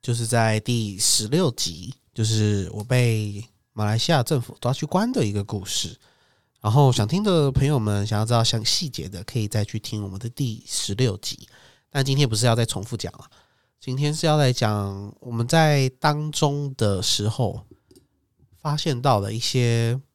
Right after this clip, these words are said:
蛮特别的观点。因为我们在台湾，其实在台湾真的蛮幸福的哦，我们其实蛮无忧无虑的啦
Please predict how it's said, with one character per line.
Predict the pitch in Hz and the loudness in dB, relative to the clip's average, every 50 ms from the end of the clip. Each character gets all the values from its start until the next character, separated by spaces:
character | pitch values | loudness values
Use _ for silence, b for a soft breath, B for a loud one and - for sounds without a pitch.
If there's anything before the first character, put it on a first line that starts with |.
| _ _ _ | _ _ _
蛮 | 127 107 101 101 104 110 123 | -4 -2 -2 0 -2 -4 -6
特 | - - - - 269 226 - | -8 -4 0 2 2 2 2
别 | - - 98 90 | 0 -2 -4 -4
的 | 92 104 101 95 95 - _ _ | -2 -4 -4 -4 -6 -8 _ _
观 | - 127 123 117 123 | 2 2 4 2 -2
点。 | - - 98 - _ _ _ _ _ _ _ _ _ _ _ _ _ _ _ _ _ _ _ _ _ _ _ _ | -8 -10 -12 -12 _ _ _ _ _ _ _ _ _ _ _ _ _ _ _ _ _ _ _ _ _ _ _ _
因 | - | -4
为 | 233 | -2
我 | 214 | -2
们 | 147 | 2
在 | - 147 147 | 2 2 2
台 | - 143 107 | 4 2 2
湾， | 101 104 110 113 | 4 4 2 2
其 | - - 110 | 0 0 0
实 | 120 127 | 2 4
在 | 160 160 | 4 4
台 | 151 131 | 4 4
湾 | 104 107 | 2 2
真 | 120 123 | 2 0
的 | 104 | 0
蛮 | 98 95 98 | 0 -2 -2
幸 | 117 - - - 101 | -2 -2 -2 -2 -4
福 | 95 - 117 - - | -6 -8 -10 -10 -8
的 | 87 90 | -8 -8
哦， | 73 - - - _ _ _ _ _ _ _ _ _ _ | -10 -10 -14 -18 _ _ _ _ _ _ _ _ _ _
我 | _ 107 | _ -2
们 | 104 107 107 104 104 101 101 101 104 101 104 101 104 | 2 4 4 4 4 2 0 -2 -4 -4 -4 -4 -2
其 | - - 135 | 0 0 0
实 | 127 - 131 127 | 2 2 2 4
蛮 | 127 123 117 113 117 123 131 139 139 143 - - | 6 4 4 4 4 2 2 0 -2 -4 -6 -6
无 | - 120 120 127 143 | -4 0 2 2 2
忧 | 160 160 - 185 180 185 185 | 0 2 2 4 6 6 4
无 | - - 107 107 113 | 4 2 0 0 2
虑 | 139 160 123 | 2 2 2
的 | 101 101 | 2 0
啦 | 80 - - - | -4 -4 -10 -12